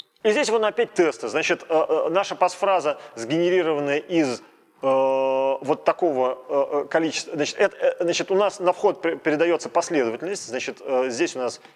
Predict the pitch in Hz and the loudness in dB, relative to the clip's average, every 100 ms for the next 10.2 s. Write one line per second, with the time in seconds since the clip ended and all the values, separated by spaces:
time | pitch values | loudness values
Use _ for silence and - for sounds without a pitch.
0 | _ 104 302 - 120 120 131 120 110 107 | _ -2 0 0 -2 -4 -2 -4 -6 -8
1 | - - - _ _ 185 170 - 196 156 | -8 -14 -20 _ _ -2 -2 2 2 2
2 | 151 143 123 123 135 220 269 233 220 196 | 0 0 0 -2 -4 -4 -4 -4 -4 -8
3 | - - _ _ _ 143 143 139 139 160 | -18 -20 _ _ _ 2 4 4 2 2
4 | 170 143 156 185 233 262 214 139 160 151 | 2 0 -2 -2 0 0 -2 0 0 2
5 | 185 151 175 - - 139 135 135 - 147 | -2 0 -2 -2 -2 0 0 -2 -12 -6
6 | 120 160 180 - - 131 107 - 98 160 | -2 2 0 0 -2 -2 -2 -6 -2 0
7 | 160 147 143 127 131 123 147 - 123 127 | 2 0 -2 -8 -10 -4 -4 -4 -10 -8
8 | 123 123 127 123 123 - 214 214 - 127 | -8 -6 -6 -6 -6 -6 -2 -2 -2 -4
9 | 123 - 156 135 165 123 98 110 98 - | -4 -8 -10 -6 -6 -6 -6 -6 -8 -14
10 | - | -20